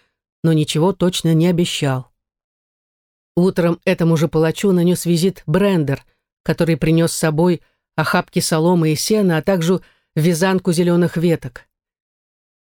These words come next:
«Поберегите сухие дрова», посоветовал палачу монах, «они стоят слишком дорого».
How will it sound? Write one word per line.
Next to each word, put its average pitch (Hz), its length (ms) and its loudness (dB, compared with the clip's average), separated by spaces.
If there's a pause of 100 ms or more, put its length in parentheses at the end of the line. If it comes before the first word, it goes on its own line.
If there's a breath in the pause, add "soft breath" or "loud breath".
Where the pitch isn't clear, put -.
(220)
«Поберегите 160 640 0
сухие 202 500 0
дрова», 165 600 0 (360)
посоветовал 151 580 0
палачу 143 380 0
монах, 147 460 0 (120)
«они 165 220 2
стоят 151 540 -2 (200)
слишком 147 520 0
дорого». 147 460 -2